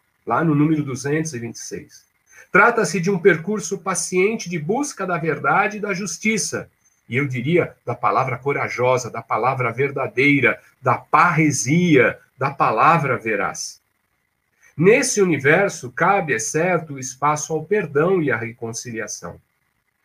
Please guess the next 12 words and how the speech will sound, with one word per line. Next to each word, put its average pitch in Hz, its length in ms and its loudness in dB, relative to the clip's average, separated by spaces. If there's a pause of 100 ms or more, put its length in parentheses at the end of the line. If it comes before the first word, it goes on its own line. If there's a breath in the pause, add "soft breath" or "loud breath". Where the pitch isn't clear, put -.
(200 loud breath)
Faz-se 208 460 4
necessários 156 840 0
os 131 120 -10
arquitetos 156 800 -4
e 160 60 -4
artesãos 151 640 -4
da 139 140 -2
paz 170 380 0
que 170 140 -2
agem 175 260 0
de 165 140 -2
maneira 170 520 0